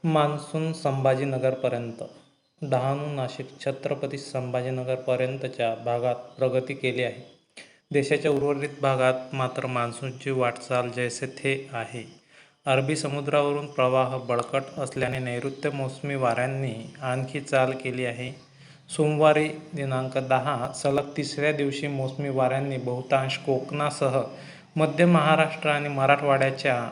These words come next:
बऱ्याच भागात प्रगती केली आहे. डहाणू, नाशिक, छत्रपती संभाजीनगरपर्यंतच्या भागात प्रगती केली आहे.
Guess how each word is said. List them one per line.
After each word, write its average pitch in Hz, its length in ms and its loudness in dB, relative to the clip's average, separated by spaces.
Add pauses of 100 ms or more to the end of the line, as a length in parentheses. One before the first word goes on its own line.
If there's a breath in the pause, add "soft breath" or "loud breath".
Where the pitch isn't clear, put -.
बऱ्याच 135 420 4
भागात 123 340 2
प्रगती 127 500 -2
केली 123 300 -4
आहे. 113 220 -6 (760 loud breath)
डहाणू, 156 540 4
नाशिक, 151 680 0 (180)
छत्रपती 139 480 0
संभाजीनगरपर्यंतच्या 135 1600 2
भागात 123 420 0
प्रगती 135 540 -2
केली 135 320 0
आहे. 127 260 -2